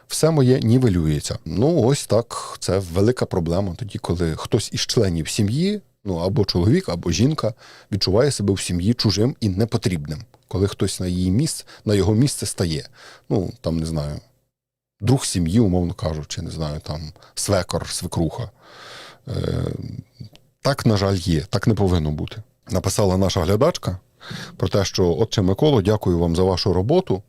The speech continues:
Е, вона працює вчителькою і сказала про те, що дорослі люди подивилися одне з моїх відео, е, де я розповідав про те, що маму після одруження або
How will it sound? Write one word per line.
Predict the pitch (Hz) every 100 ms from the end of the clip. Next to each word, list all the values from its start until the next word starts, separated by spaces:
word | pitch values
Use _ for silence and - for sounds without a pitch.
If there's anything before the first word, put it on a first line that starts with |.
| _ - - - - -
Е, | 95
вона | 92 98 101
працює | 90 - 98 90 80 82 78 80 80 82 85 98 - 90 85 90
вчителькою | - - 160 123 110 - - 113
і | -
сказала | - 104 147 92
про | 82 -
те, | - 90
що | - 85 78 - -
дорослі | 87 98 95 - 80 80 - -
люди | 92 156 143 107 - _
подивилися | - 90 95 92 80 -
одне | 85 87 85
з |
моїх | 80 82 80 -
відео, | 131 170 139 107 98 - - - - -
е, | 90
де | 80 104
я | 113
розповідав | 90 - 90 87 101
про | 107
те, | 98 95
що | - 90
маму | 92 123 147 175 196 _ _ _ _ _ _ _ _ _ _ _ _ _
після | 107 - 92 80 73 -
одруження | 98 95 147 160 139 135 131 -
або | 87 90 76